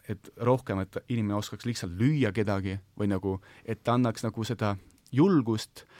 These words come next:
et kunagi, noh, kiiresti veel räägin ka, et gri-, on üks selline fi-, äh, sotsio-, sotsioloog, kes on praegu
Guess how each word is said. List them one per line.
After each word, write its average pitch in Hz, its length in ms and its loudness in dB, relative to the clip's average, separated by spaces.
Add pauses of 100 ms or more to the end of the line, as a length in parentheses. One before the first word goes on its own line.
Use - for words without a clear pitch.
(300)
et 98 240 -10
kunagi, 113 400 0 (320)
noh, 113 160 -4 (180)
kiiresti 135 400 0
veel 113 160 -2
räägin 107 240 -4
ka, 107 120 -2
et 92 100 -8 (220)
gri-, 113 200 -2
on 120 160 2
üks 123 160 0
selline 117 240 2
fi-, 151 160 -2
äh, 120 220 4
sotsio-, 127 420 0
sotsioloog, 107 680 0
kes - 200 -8
on 101 80 -2
praegu 101 300 -2